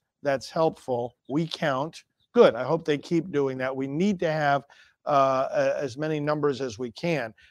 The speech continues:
in terms of what's actually going on with abortion in our country. But let me break this down for you, um,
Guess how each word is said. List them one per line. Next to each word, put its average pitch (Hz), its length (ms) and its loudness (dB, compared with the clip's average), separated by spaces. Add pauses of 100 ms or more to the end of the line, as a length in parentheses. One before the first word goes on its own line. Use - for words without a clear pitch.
(100)
in 139 100 -10
terms 143 320 -2
of 135 100 0
what's 147 200 0
actually 139 400 0
going 127 300 -2
on 135 240 2
with 123 140 -6
abortion 131 500 -2
in 120 120 -10
our 117 140 -8
country. 135 480 -4 (300)
But 170 80 6
let 233 120 8
me 247 60 8
break 214 320 10
this 185 160 2
down 185 240 6
for 175 140 0
you, 165 340 4
um, 147 380 8